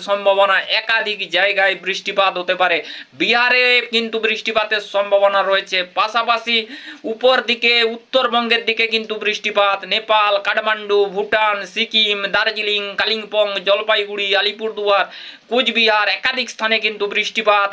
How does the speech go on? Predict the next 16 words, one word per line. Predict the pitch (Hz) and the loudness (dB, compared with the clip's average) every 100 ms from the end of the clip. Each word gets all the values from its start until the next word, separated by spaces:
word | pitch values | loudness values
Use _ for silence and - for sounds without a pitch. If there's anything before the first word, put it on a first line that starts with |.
| 170 | 0
একাধিক | 190 247 233 220 214 | 0 0 0 -2 0
জায়গায় | 214 208 202 202 | 2 2 2 0
বৃষ্টির | 208 220 240 220 - | -4 -4 -4 -4 0
সম্ভাবনা | 202 196 196 196 | 2 2 2 2
রয়েছে। | 190 190 185 180 - - - _ - | 2 0 0 -2 -4 -14 -20 _ -2
তার | 262 254 | 0 0
সাথে | 240 233 226 | -2 0 0
সাথে | 220 220 202 262 311 233 165 | 2 2 0 -4 -12 -10 -4
কিন্তু | 226 208 190 | -2 -2 2
গোয়ালপাড়া, | 220 233 226 214 208 175 | 2 4 4 4 2 0
গুয়াহাটি, | 214 233 214 214 202 185 - | 2 2 2 0 -4 -6 -4
শিলং, | 220 226 220 208 180 - | 0 4 2 0 -6 -4
সিলেট, | 233 233 226 202 - | 0 2 2 0 -4
শিলচর, | 214 233 226 220 220 202 196 | -4 -4 -2 2 4 4 2
ময়মনসিংহ, | 220 226 226 220 220 214 208 196 202 | 2 2 0 0 -2 2 2 2 -2
কালাই, | 220 226 220 | 2 2 2